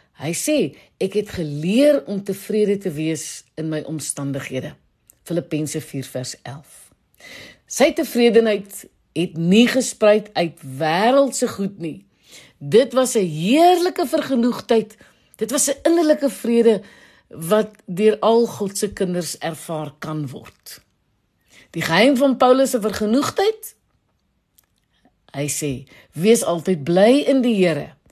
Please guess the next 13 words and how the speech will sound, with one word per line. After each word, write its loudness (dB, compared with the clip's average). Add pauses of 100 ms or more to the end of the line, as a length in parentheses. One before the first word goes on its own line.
(260)
Paulus 4
was 0
bly 4 (200)
en -10
vol 2
vreugde, -2 (440)
al -4
was 0
hy 2
in 0
die -2
tronk. 0
Hoekom? 0